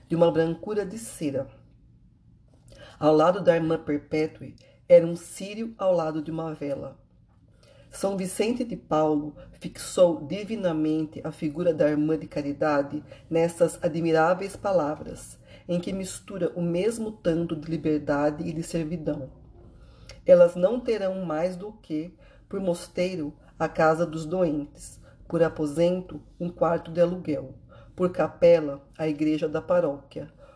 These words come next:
por claustro, as ruas da cidade, ou as salas dos hospitais,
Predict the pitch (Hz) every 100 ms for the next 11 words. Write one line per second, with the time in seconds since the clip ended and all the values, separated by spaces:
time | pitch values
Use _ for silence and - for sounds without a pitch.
0 | - - 175 170 175 170 160 156 - 156
1 | 143 - - - 165 156 - 170 160 151
2 | 147 - 151 143 135 147 175 - - -
3 | - - 175 175 175 - 165 165 180 180
4 | 180 180 - - - 143 143 - -